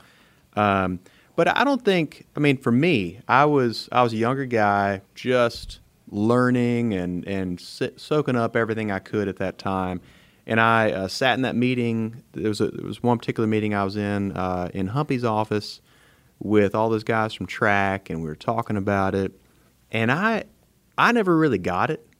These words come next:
you know, personally. And of course, I didn't, I didn't have the business experience that, uh, that those guys did at the time. So I was just kinda listening, and the idea was,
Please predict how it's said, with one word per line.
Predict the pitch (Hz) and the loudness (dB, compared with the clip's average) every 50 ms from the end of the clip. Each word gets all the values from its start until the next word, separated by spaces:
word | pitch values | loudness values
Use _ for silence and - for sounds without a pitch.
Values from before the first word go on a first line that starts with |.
| _ _ _ | _ _ _
you | - 147 | -2 0
know, | 151 151 160 160 147 | 0 0 0 -2 -2
personally. | - - 165 160 160 - - 101 87 87 85 90 110 - - | 0 4 4 4 4 2 0 -4 -4 -4 -4 -6 -6 -8 -4
And | 113 117 113 110 107 104 101 98 98 - _ _ _ _ _ _ _ _ _ _ _ _ _ _ - | -2 0 0 2 2 2 0 -2 -4 -8 _ _ _ _ _ _ _ _ _ _ _ _ _ _ -20
of | - - | -18 -2
course, | - 135 120 - | 0 0 2 2
I | 120 139 | 2 4
didn't, | 151 143 123 110 101 98 104 - _ _ _ _ _ _ _ _ - | 4 4 4 2 0 0 -4 -8 _ _ _ _ _ _ _ _ -4
I | 135 | -2
didn't | 143 139 - - | -2 0 -2 -2
have | 101 117 113 110 104 98 | -2 0 0 0 0 0
the | 98 | -4
business | 92 92 101 101 101 107 110 101 92 90 87 - | -2 2 4 4 4 4 2 0 0 -2 -4 -8
experience | - - - - - - 104 101 101 101 101 98 98 - - - - - | -14 -16 -18 -8 -4 -2 0 2 2 0 0 -2 -4 -6 -10 -16 -18 -8
that, | - 98 - - - - - | -6 -6 -6 -6 -8 -6 -6
uh, | 95 90 90 87 87 - | -4 -4 -4 -6 -8 -8
that | - - | -10 -4
those | - 92 90 - | -4 -4 -4 -4
guys | - 98 92 90 92 - | -6 -6 -6 -6 -8 -8
did | - 202 | -6 -8
at | 202 202 | -6 -6
the | - | -6
time. | - 107 98 92 98 107 - - - - - - - - _ _ _ _ _ _ _ | -4 -4 -2 -2 -2 -4 -6 -12 -20 -20 -20 -20 -20 -20 _ _ _ _ _ _ _
So | - - | -2 0
I | - - | 2 2
was | 233 208 | 2 0
just | - 170 - | 0 -4 0
kinda | - 190 180 143 | 0 2 2 4
listening, | 107 101 117 - - - 123 117 131 143 147 - - | 4 4 4 2 2 0 -2 -2 -2 -4 -8 -8 -4
and | 123 117 113 113 110 | -2 -2 0 0 0
the | 113 117 | 0 0
idea | 117 117 117 110 113 107 110 117 127 139 139 131 | 0 0 0 0 2 2 2 2 2 0 0 -2
was, | 117 113 110 110 107 107 - - - - | 0 0 0 0 0 -2 -4 -10 -16 -18